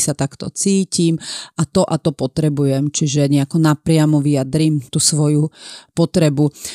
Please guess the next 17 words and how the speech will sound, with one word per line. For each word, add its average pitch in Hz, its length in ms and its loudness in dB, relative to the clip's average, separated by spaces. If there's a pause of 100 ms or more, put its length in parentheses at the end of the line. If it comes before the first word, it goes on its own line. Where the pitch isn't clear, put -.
(140)
Či 196 160 4
je - 20 -4
tam 180 160 2
rešpekt 165 480 0
seba, 170 460 2
svojich 165 420 0
potrieb 151 540 -2
a - 80 -4
zároveň 151 640 0
rešpekt 147 640 -2
iných. 151 720 0
Či 190 320 -2
komunikujem 170 640 0
z - 160 -2
tej 160 80 2
mojej 151 240 2
časti - 400 -2